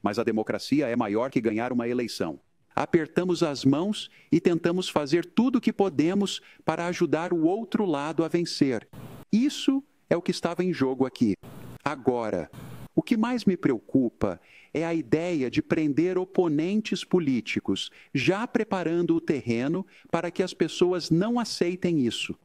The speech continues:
As palavras de um presidente importam. As pessoas ouvem. Então, resolver nossas diferenças nas urnas, apertar as mãos ao perder, ser honesto sobre isso, mas negar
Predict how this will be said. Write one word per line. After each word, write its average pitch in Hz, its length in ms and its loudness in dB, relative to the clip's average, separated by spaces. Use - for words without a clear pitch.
As 143 180 -2
palavras 180 560 -2
de 165 80 4
um 156 60 2
presidente 151 800 -2
importam. - 720 -2
As 135 140 -4
pessoas 147 460 0
ouvem. 131 420 0
Então, 165 480 0
resolver 196 920 0
nossas 175 380 0
diferenças 151 760 0
nas 139 240 2
urnas, 151 520 0
apertar 147 640 -2
as 147 160 -6
mãos 139 500 0
ao 139 140 0
perder, 131 600 0
ser 170 340 0
honesto 151 560 0
sobre 143 320 0
isso, 147 380 0
mas 135 340 0
negar 147 640 -2